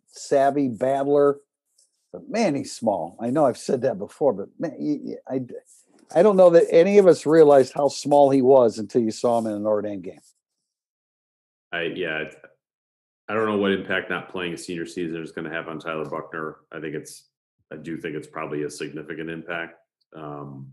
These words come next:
Speaker 2: but man, I really, I would be disappointed for where things are going if at the end of spring practice, Buckner and Pine are not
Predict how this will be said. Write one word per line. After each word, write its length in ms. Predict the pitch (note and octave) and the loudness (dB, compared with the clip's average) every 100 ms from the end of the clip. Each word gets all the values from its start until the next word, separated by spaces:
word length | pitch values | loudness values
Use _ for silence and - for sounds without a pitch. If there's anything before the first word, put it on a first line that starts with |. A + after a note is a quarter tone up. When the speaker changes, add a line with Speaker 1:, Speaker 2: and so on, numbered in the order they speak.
| _ | _
Speaker 2:
but 380 | D#2 D2 C2+ _ _ _ _ _ _ _ _ _ _ _ _ _ _ _ - | -14 -12 -14 _ _ _ _ _ _ _ _ _ _ _ _ _ _ _ -10
man, 240 | F#2+ F#2 | -6 -4
I 60 | F#2 | -2
really, 500 | G2 G#2+ G#2 D#2+ - - - - - _ _ _ _ - | 0 2 2 0 -4 -12 -18 -20 -20 _ _ _ _ -6
I 140 | G#2 | -2
would 240 | A#2+ A2+ | 0 0
be 100 | G#2 | -2
disappointed 840 | G#2+ G#2+ - G2 - F#2+ F2 E2+ E2 | -4 -6 -6 -8 -6 -4 -4 -6 -8
for 140 | F2+ | -8
where 160 | F2 F2 | -6 -6
things 260 | E2+ E2+ D#2 | -6 -10 -10
are 100 | D#2+ | -8
going 420 | E2+ D#2+ D#2 D#2 | -8 -8 -8 -10
if 140 | D2+ | -12
at 140 | E2 D#2 | -12 -8
the 120 | E2 | -8
end 120 | D#2+ | -8
of 100 | D#2 | -12
spring 280 | - E2+ D2+ | -12 -12 -10
practice, 800 | E2+ D#2+ - D2+ D2 - - _ _ - | -6 -8 -8 -10 -10 -16 -20 _ _ -12
Buckner 380 | D#2+ - D#2 D2+ | -12 -10 -10 -10
and 120 | D2 | -10
Pine 300 | E2 D#2 D2 | -10 -8 -8
are 120 | C#2+ | -8
not 400 | C#2+ D2 C#2+ - | -8 -8 -10 -14